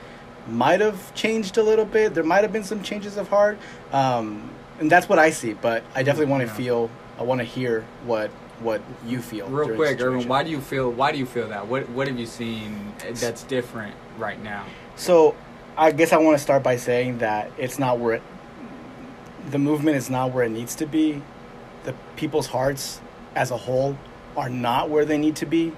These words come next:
Speaker 1: So we definitely haven't reached where we wanna be. But I've seen, uh, there's some police officers that have
Speaker 2: Yeah.
Speaker 1: called out other police officers. There's been people who have normally been silent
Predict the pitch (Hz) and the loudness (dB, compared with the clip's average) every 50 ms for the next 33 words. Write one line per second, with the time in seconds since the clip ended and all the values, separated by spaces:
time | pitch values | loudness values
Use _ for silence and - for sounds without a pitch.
0 | - - - - - - 127 117 113 117 120 117 139 131 131 143 123 123 120 123 | -10 -16 -14 -12 -4 -2 0 0 2 0 2 0 0 0 0 0 0 0 0 0
1 | 120 113 120 120 117 - - 120 110 110 113 104 104 110 120 135 131 139 160 165 | -2 -4 -4 -4 -6 -6 -4 -4 -4 -4 -4 -6 -4 -4 -2 -2 2 4 4 4
2 | 165 - - - - - - - - - 143 143 147 151 147 - - 180 180 175 | 2 0 -10 -16 -16 -16 -18 -18 -2 2 4 8 8 6 6 4 0 0 2 2
3 | 175 175 170 160 160 - - - - - - - 123 123 123 120 117 131 127 - | 4 2 2 0 -2 -8 -16 -18 -18 -14 -6 -2 0 2 2 2 2 0 -2 0
4 | 151 139 139 151 135 135 131 147 131 120 - 120 - 131 120 113 123 120 110 110 | -2 -2 0 0 -2 0 2 0 0 0 -2 -4 -4 -4 -4 -2 -2 -2 -2 0
5 | 113 110 113 113 110 107 - - - - - - - - 113 107 101 101 98 - | 0 2 2 2 0 -2 -6 -14 -18 -18 -20 -18 -12 -10 -8 -8 -8 -10 -12 -16
6 | - - - 139 123 127 120 123 123 120 123 127 127 - - - - - - - | -14 -2 0 0 0 2 0 0 2 2 2 2 0 -4 -14 -18 -18 -18 -18 -18
7 | - - - - - - - - - - - - - - - - - - - 135 | -18 -18 -18 -18 -18 -18 -20 -18 -18 -20 -20 -20 -20 -20 -20 -18 -8 0 2 4
8 | 147 151 139 170 170 165 160 151 175 165 160 160 151 - 170 170 165 160 156 - | 4 4 4 4 4 4 4 4 2 2 2 0 -2 0 0 0 0 -2 -4 -10
9 | - - - - - - - - - - - 135 131 139 139 131 123 120 131 135 | -14 -16 -18 -18 -18 -18 -18 -18 -18 -16 -10 -2 0 0 2 0 0 0 -2 0
10 | 135 131 127 127 120 120 - - - - - - - - 147 151 143 143 143 135 | 0 0 0 -2 -4 -6 -8 -14 -18 -18 -18 -14 -8 -4 -2 -2 -2 0 0 -2
11 | 131 127 - 131 127 127 123 120 120 117 113 113 110 - - 131 123 120 120 123 | -2 -2 -4 -4 -4 -2 -2 -2 -2 0 -2 -2 -4 -4 0 0 0 0 0 0
12 | 127 131 131 139 135 131 127 117 123 120 120 120 - - 127 120 127 131 135 139 | 0 2 2 2 2 0 -2 -2 -2 -2 -2 -4 -2 -2 0 0 2 2 2 2
13 | 143 143 139 - | 0 0 -2 -6